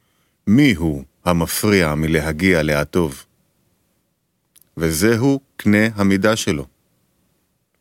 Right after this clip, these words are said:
כלומר, בשיעור שהוא מאמין למעלה מהדעת בהטוב והעונג,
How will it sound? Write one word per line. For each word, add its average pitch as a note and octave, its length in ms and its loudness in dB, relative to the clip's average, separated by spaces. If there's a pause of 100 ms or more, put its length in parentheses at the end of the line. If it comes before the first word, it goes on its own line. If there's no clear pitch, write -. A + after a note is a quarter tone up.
(120)
כלומר, E2 440 -2 (1080)
בשיעור C3 600 2
שהוא A#2+ 400 2
מאמין G2+ 580 4
למעלה G#2 480 2
מהדעת E2+ 840 0
בהטוב E2 640 0
והעונג, E2+ 720 0